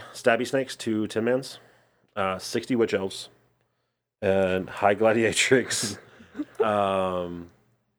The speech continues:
and, um, Hag Queen,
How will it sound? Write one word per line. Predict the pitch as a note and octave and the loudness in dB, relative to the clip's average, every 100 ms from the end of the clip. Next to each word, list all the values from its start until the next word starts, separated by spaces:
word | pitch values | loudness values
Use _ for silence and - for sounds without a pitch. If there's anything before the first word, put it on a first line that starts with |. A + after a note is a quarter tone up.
| _ | _
and, | G2+ G2 F#2+ F#2 F2+ - | -2 0 0 -2 -8 -12
um, | G2 F#2 F2+ F2 E2+ E2+ - _ _ _ _ _ _ _ _ _ _ - | -6 -4 -4 -6 -8 -14 -20 _ _ _ _ _ _ _ _ _ _ -8
Hag | G#2+ G#2+ | -4 -4
Queen, | - G#2+ G2+ F#2+ | -2 -2 -2 -4